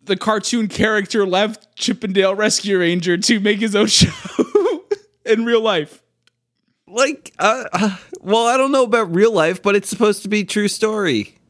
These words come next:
Speaker 1: I,
Speaker 2: So I
Speaker 1: again,
Speaker 2: think that
Speaker 1: but
Speaker 2: maybe Double O Dale
Speaker 1: no,
Speaker 2: did happen, and then they
Speaker 1: okay.
Speaker 2: got canceled.
Speaker 1: I could, s-, I, as I said, I don't know if Double O Dale happened. I'm still on. The, I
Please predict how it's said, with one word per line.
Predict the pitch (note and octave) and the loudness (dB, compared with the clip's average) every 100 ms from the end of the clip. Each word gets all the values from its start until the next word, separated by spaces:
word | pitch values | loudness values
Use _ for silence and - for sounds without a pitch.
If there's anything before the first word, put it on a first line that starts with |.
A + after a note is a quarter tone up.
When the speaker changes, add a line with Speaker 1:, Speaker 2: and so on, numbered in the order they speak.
| - | -10
Speaker 1:
I, | A3 A#3 | -4 -4
Speaker 2:
So | - G3+ G3+ | -2 2 4
I | B3+ | 4
Speaker 1:
again, | A3+ | 4
Speaker 2:
think | G#3 G#3 | 2 0
that | G#3+ | 0
Speaker 1:
but | F#3+ | 2
Speaker 2:
maybe | G3+ G3 F#3+ | 2 0 -4
Double | D#3+ F#3+ F#3 F#3+ | 0 0 2 2
O | F#3 | 2
Dale | E3+ F#3 F3+ | 2 2 2
Speaker 1:
no, | B3+ | 2
Speaker 2:
did | G3+ | 2
happen, | A3 E3+ C#3+ C3 B2+ | 2 0 2 0 0
and | C3 | -2
then | C#3 C#3+ | -2 0
they | D3 | -2
Speaker 1:
okay. | C#3 | 0
Speaker 2:
got | D3+ C3+ | -2 -2
canceled. | - E3 D3 B2+ - - _ _ - - | 0 0 0 -4 -4 -10 _ _ -20 -14
Speaker 1:
I | - E4 | -6 -6
could, | - F4+ | -4 -4
s-, | D#4 - C4+ | -2 -4 -2
I, | B3+ | -4
as | C#4 | -2
I | C#4 | -4
said, | B3 B3 | -2 -2
I | F#3+ | 0
don't | F#3+ A#3+ | 0 -2
know | A#3 G#3+ | 0 -2
if | F#3+ | 0
Double | F3+ F3 | 0 0
O | |
Dale | E3 D#3+ D#3 | 2 0 2
happened. | D3 B2 C#3+ C3 | -2 -4 -8 -4
I'm | F3+ A3+ | -4 -4
still | - A3+ | -4 -2
on. | F#3+ | -2
The, | F3+ - | -4 -2
I | G3+ F#3+ | -2 -4